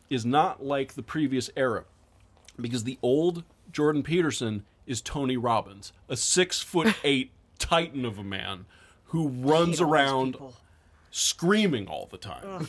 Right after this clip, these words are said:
Speaker 2: God. <laughs>
Speaker 1: He's like, he, he's like the literal, like, prototype of a strong man.
Speaker 2: Yeah, he's
Speaker 1: He's a fucking
Speaker 2: gross.
Speaker 1: actual alpha. Jordan Peterson sounds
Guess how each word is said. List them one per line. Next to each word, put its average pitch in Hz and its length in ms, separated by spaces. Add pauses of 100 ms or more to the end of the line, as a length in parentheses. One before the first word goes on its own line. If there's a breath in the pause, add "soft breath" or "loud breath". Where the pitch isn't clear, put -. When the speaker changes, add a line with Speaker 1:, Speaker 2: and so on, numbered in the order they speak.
(140)
Speaker 2:
God. - 380
<laughs> - 60 (400 soft breath)
Speaker 1:
He's 143 220
like, 147 320
he, 170 140
he's 175 280
like 165 220
the 147 140
literal, 156 480
like, 117 180
prototype 151 720
of 117 120
a 110 80
strong 104 560
man. - 340 (160)
Speaker 2:
Yeah, 185 420 (220)
he's 185 160
Speaker 1:
He's 156 180
a 151 120
fucking 170 460
Speaker 2:
gross. - 180
Speaker 1:
actual 143 680
alpha. 117 460 (1080 soft breath)
Jordan 185 340
Peterson 131 720 (1160)
sounds 151 880